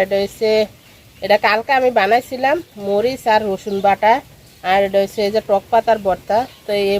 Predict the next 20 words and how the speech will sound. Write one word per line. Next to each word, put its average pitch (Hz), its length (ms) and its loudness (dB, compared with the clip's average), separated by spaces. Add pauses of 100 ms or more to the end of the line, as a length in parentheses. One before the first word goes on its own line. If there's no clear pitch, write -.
ভর্তাটা 202 420 2 (300)
ওই 190 120 -2
যে 202 160 -2
লাউ 180 200 2
পাতা 233 280 0
দেওয়াতে 208 380 -2
কালার 202 320 2
এরকম 208 320 -4
হয়ে 165 220 -2
গেছে 165 280 -6
গা। 247 80 2 (800)
তো - 40 -2 (120)
আমি 208 120 0 (100)
সবগুলা 208 420 4 (100)
থেকে 233 200 -2 (100)
একটু 226 200 -4
একটু 226 220 -2
নিয়ে 202 220 4
খাবো। 185 260 0 (1900)
আর 196 80 2